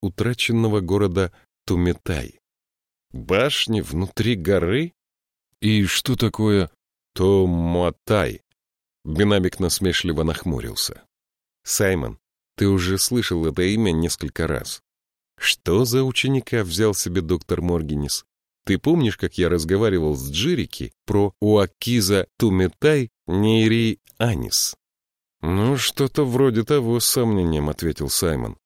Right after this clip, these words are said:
«И что это значит?» «Песнь о падении города Тумитай, одного из величайших девяти городов Ситхи. В песне рассказывается история о том, как был оставлен Тумитай, а тени, которые ты видишь,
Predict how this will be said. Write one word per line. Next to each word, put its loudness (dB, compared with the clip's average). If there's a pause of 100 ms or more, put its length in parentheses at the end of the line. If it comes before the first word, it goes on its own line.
(360)
«И 0
что 2
это 0
значит?» -4 (560)
«Песнь 0
о 0
падении 2
города 0 (140)
Тумитай, -2 (380)
одного 0
из 2
величайших -2
девяти -2
городов 0
Ситхи. -6 (760)
В -14
песне 2
рассказывается 0
история 2
о 2
том, -4
как -4
был -2
оставлен -2
Тумитай, -4 (360)
а 0
тени, -2
которые -2
ты -8
видишь, -8